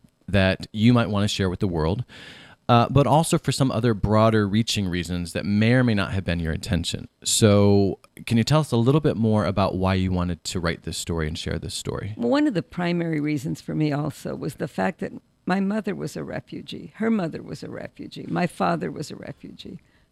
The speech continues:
Speaker 2: I was a refugee. And now we're in the middle of refugee crises. And I could hardly say those words without crying.
Speaker 1: Mm-hmm.
Speaker 2: So
Speaker 1: Mm-hmm.
Speaker 2: it touches me so deeply.
Speaker 1: Yep.
Speaker 2: And I wanted to just see if I could paint this picture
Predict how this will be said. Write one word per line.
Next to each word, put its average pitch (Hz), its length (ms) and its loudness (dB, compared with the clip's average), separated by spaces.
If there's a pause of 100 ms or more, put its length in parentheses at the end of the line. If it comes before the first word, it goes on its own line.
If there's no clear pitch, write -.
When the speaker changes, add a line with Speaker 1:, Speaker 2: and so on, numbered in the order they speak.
(160)
Speaker 2:
I 156 200 2
was 139 240 -4
a - 80 -8
refugee. - 640 -10 (300)
And 156 200 2
now 175 180 2
we're 156 140 0
in 151 100 0
the 139 80 2
middle 151 460 0
of 135 260 -4
refugee 147 480 -6
crises. - 640 -8
And 185 100 2
I 185 60 2
could 165 140 -4
hardly 156 300 -2
say 165 260 -6
those - 260 -8
words - 260 -10
without - 320 -12
crying. - 440 -8 (100)
Speaker 1:
Mm-hmm. 85 380 0
Speaker 2:
So 190 180 2
Speaker 1:
Mm-hmm. 95 220 4
Speaker 2:
it 104 80 -6
touches - 480 -4
me 139 160 -2
so 170 420 -4
deeply. 151 680 -6
Speaker 1:
Yep. 92 220 4 (100)
Speaker 2:
And 196 240 2
I 202 80 4
wanted 220 460 0
to 208 100 -14
just 190 360 -4
see 175 300 -2
if 170 220 -2
I 185 160 0
could - 240 -6 (100)
paint 208 380 -4 (120)
this 185 200 -6
picture - 600 -12